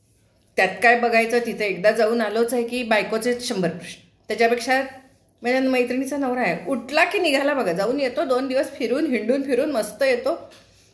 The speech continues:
आणि मग आल्यावर enjoy. मला हे जीव असं फार आवडतं की स्वतःचं स्वतः स्त्रियांनी सुद्धा enjoy करायला शिकलं पाहिजे, काहीच problem नाही. मी काकांना सांगितले, परवाच काकांना म्हटलं, "मला हिंडून यायचंय, फिरून यायचंय."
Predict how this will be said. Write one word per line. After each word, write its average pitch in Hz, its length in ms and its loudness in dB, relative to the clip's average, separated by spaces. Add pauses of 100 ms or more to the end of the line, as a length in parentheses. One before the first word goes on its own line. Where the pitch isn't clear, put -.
(380)
आणि 240 300 0
मग 294 180 0
आल्यावर 254 400 2
enjoy. 233 320 -2 (1500)
मला 330 200 2
हे 359 180 0
जीव 330 200 0 (300)
असं 311 180 0
फार 226 240 2
आवडतं 185 280 0
की 220 100 -10
स्वतःचं 359 420 -4
स्वतः 294 280 -8
स्त्रियांनी 247 460 -2
सुद्धा 262 240 0
enjoy 196 300 2
करायला 208 280 0
शिकलं 143 260 -8
पाहिजे, - 240 -10 (440)
काहीच 269 240 -2
problem 170 320 -4
नाही. 165 120 -8
मी 233 100 -4
काकांना 254 360 -2
सांगितले, 285 380 -6 (1080)
परवाच 202 260 2
काकांना 180 340 0
म्हटलं, 170 180 -8
"मला 175 160 -4
हिंडून 220 340 -6
यायचंय, 170 280 -2
फिरून 240 300 -4
यायचंय." 175 320 -2